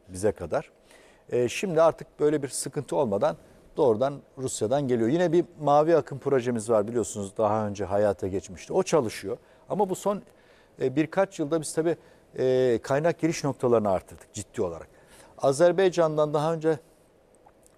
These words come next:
e, Erzurum'a gelen bu giriş noktasına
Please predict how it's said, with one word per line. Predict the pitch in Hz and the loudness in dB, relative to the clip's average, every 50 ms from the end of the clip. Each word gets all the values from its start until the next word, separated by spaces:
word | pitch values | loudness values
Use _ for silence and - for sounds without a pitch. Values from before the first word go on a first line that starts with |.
| _ _ 123 | _ _ 0
e, | 123 117 117 117 113 113 113 107 104 - 110 - - - - - - - _ | 4 4 6 6 6 6 4 4 2 -2 -4 -8 -12 -14 -16 -16 -18 -18 _
Erzurum'a | - 147 151 160 147 - 147 143 139 131 | 2 4 4 4 2 0 -4 -2 -2 0
gelen | 117 113 110 107 107 107 113 | 0 2 2 0 0 -2 -4
bu | 127 139 143 - 123 123 | -6 -6 -6 -8 -8 -8
giriş | 123 127 135 - - - - - - - - 120 | -8 -8 -8 -8 -10 -14 -16 -18 -20 -18 -14 -10
noktasına | 104 110 110 101 - - 107 92 - - 139 160 233 - _ - - - - _ _ _ _ 120 127 143 | -4 -4 -4 -4 -4 -8 -10 -10 -6 -4 -4 -4 -4 -6 _ -20 -20 -20 -20 _ _ _ _ -2 -2 -2